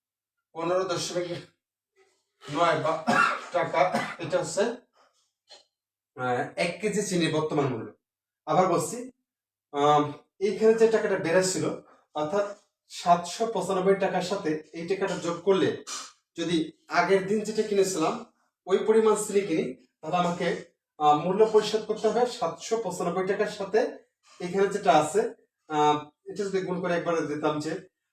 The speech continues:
আহ, তিন গুণ একশো ঊনষাট by হচ্ছে, আহ, দশ আছে, এই টাকার সাথে এই টাকা যুক্ত করে দিলে যে টাকাটা হতো, এই টাকাটা পে করা লাগতো। কো-, কোন ক্ষেত্রে?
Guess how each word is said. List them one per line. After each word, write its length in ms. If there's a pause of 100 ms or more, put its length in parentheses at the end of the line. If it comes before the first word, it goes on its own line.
(120)
আহ, 200 (100)
তিন 220
গুণ 300
একশো 500
ঊনষাট 420 (100)
by 140
হচ্ছে, 240 (560)
আহ, 320
দশ 260
আছে, 220 (440)
এই 120
টাকার 220
সাথে 260
এই 80
টাকা 180
যুক্ত 360
করে 260
দিলে 180
যে 140
টাকাটা 340
হতো, 340 (200)
এই 140
টাকাটা 560 (120)
পে 100
করা 240
লাগতো। 300
কো-, 340
কোন 120
ক্ষেত্রে? 320